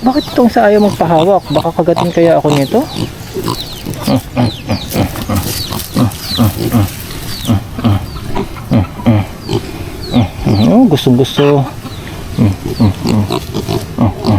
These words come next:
Huwag mo akong kakagat-, ha? So, ito, mga bata pa to, guys. Oh, bata pa.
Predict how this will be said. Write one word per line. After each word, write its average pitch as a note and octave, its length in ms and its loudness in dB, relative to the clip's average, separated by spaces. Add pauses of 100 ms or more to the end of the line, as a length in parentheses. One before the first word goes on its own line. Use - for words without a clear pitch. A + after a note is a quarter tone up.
(1400)
Huwag C3 160 2
mo D3 80 6
akong D3+ 320 2
kakagat-, C3 320 2
ha? F#3+ 400 6 (4000)
So, F#3+ 160 4
ito, A3+ 160 4
mga G#3 240 4
bata F#3 320 4
pa - 80 2
to, E3+ 160 0
guys. E3+ 320 4
Oh, A#2 240 4
bata A2+ 400 2
pa. B2+ 240 4